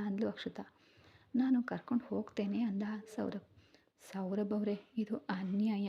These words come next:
ನಾನು ನೀವು ಹೇಳ್ದಂತೆಯೇ ಕೇಳ್ತಾ ಇದ್ದೇನೆ ಅಲ್ವಾ? ಹಾಗಿದ್ದಾಗ ಇನ್ನೇಕೆ ನನ್ನನ್ನ ಕಳಿಸೋದು?" ಎಂದ್ಲು ಅಕ್ಷತಾ.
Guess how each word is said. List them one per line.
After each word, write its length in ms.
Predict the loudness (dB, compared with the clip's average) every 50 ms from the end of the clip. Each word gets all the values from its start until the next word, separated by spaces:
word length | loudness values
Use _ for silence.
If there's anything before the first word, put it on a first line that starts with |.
| -2 -6 -6 _ -2
ನಾನು 240 | 0 2 2 2 2
ನೀವು 220 | 2 2 0 0 0
ಹೇಳ್ದಂತೆಯೇ 720 | -2 -2 0 0 0 2 2 2 2 2 2 2 2 0
ಕೇಳ್ತಾ 440 | 0 -2 -2 0 0 -2 -2 -2 -2
ಇದ್ದೇನೆ 340 | 0 0 2 2 2 2 0
ಅಲ್ವಾ? 280 | -2 -2 -2 -4 -4 -6 -8 -8 -12 -16 -20 -20 -20 -20 -20 -20 -20 -20 -14
ಹಾಗಿದ್ದಾಗ 680 | -8 -6 -4 -2 0 0 0 0 0 0 0 0 -2 -2 -4 -4 -8 -12 _ -20 -20 -20 _ _ _ _ 0
ಇನ್ನೇಕೆ 480 | 2 4 4 4 2 0 2 2 2
ನನ್ನನ್ನ 340 | 2 4 2 2 0 0 0 -2
ಕಳಿಸೋದು?" 580 | -2 -2 -2 -2 -2 -2 -2 -2 0 2 4 4 2 2 -2 -2 0 2
ಎಂದ್ಲು 260 | 2 4 4 2 2 0
ಅಕ್ಷತಾ. 380 | 0 -2 -6 -8 -8 -8 -8